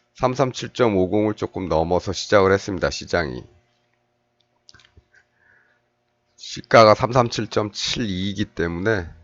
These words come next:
뭐 삼삼칠 점 오공이나 칠이나 여기서 시작을 했기 때문에 요새는 어떻습니까? 지난번에 말씀드렸다시피 이점오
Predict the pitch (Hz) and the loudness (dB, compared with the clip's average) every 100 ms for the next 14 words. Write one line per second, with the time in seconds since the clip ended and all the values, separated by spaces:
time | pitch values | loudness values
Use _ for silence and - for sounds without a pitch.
0 | - 82 - 127 139 139 123 131 113 87 | -16 -10 -6 -4 -4 -4 -4 0 2 2
1 | 117 123 90 85 - - 110 90 90 92 | 2 0 -2 -6 -8 -8 -8 -6 -8 -6
2 | 95 110 - 123 120 110 - 95 87 98 | -4 -2 -2 -2 -2 -6 -6 -4 -2 -2
3 | 113 98 - - - - - - - _ | -4 -4 -14 -18 -18 -20 -20 -20 -20 _
4 | _ _ 107 113 143 143 104 - 131 - | _ _ 0 4 4 4 4 4 0 0
5 | 104 85 110 127 - _ _ _ _ _ | -6 -2 0 0 -4 _ _ _ _ _
6 | _ _ - - - - 110 107 113 110 | _ _ -20 -20 -16 0 2 6 6 6
7 | 92 90 101 87 98 - 92 - - 107 | 4 0 -2 -2 0 0 0 -4 -6 -6
8 | - - 104 - 117 95 | -6 -8 -6 2 2 2